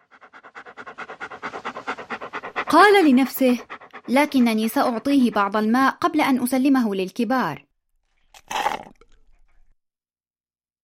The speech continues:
أنهى تشان سونغ ما تبقى من المشروب الغازي الذي كان يتناوله دون أن يحول عينيه عن الكلب،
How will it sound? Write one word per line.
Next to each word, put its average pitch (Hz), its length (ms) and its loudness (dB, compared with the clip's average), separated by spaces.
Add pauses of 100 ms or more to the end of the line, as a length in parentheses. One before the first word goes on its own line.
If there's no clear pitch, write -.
(680)
أنهى 403 420 -6
تشان 226 280 -2
سونغ 311 300 2
ما 254 140 4
تبقى 294 480 2
من 240 160 2
المشروب 214 520 0
الغازي 226 560 0
الذي 254 320 2
كان 330 260 2
يتناوله 214 760 -2 (260)
دون 381 280 2
أن 285 220 4
يحول 262 480 0
عينيه 220 580 0
عن 240 160 2
الكلب، 196 420 -4